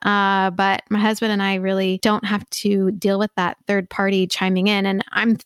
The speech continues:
thankful for that because I have friends that do, and I could not, I don't,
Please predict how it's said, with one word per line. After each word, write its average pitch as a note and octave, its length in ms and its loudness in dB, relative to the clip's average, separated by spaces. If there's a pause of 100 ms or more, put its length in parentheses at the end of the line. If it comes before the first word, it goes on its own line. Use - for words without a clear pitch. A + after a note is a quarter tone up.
thankful A#3+ 300 0
for G3+ 120 -2
that G3 140 0
because A#3 220 0
I D4 100 0
have G#3 260 0
friends D4 560 0
that G3 360 -2
do, B3 500 2
and G#3 220 0 (120)
I G#3 600 0
could A3+ 180 2
not, G3+ 300 2
I G#3 100 0
don't, G3+ 180 0